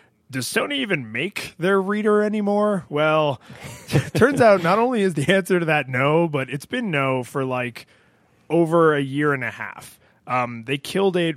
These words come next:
in, like, super early twenty fourteen, but, uh, and this,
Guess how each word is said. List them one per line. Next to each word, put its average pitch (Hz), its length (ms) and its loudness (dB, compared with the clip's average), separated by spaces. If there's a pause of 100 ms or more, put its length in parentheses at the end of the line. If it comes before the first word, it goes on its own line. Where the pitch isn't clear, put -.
(160)
in, 139 260 -8
like, 123 200 -10
super 190 420 0
early 156 360 2
twenty 156 300 -6
fourteen, 127 720 -6 (580)
but, 160 540 2 (540)
uh, 143 280 0
and 160 160 -4
this, 214 260 0